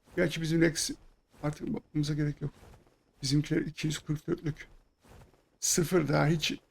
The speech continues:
e, ne derler? Level mevil basmadan iki yüz kırk altıdayız herhalde. Bir de bunların değerleri iyi. Bizim eski Rex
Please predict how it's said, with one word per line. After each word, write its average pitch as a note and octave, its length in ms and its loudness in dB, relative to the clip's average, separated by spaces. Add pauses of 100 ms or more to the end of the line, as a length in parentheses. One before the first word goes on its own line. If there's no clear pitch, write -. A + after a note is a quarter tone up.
(420)
e, D3 300 2 (960)
ne D#3 120 2
derler? D3+ 400 2 (280)
Level D#3 240 4
mevil D#3 340 4
basmadan D3+ 440 0
iki E3 200 -6
yüz D3 100 -4
kırk D3+ 240 -8
altıdayız D3+ 580 -2
herhalde. C#3+ 340 -4 (2750)
Bir C#3 80 -2
de G#3 140 6
bunların F3 380 8
değerleri D#3+ 400 6
iyi. D#3 140 2
Bizim D3 300 0 (240)
eski E3 340 0
Rex E3 320 2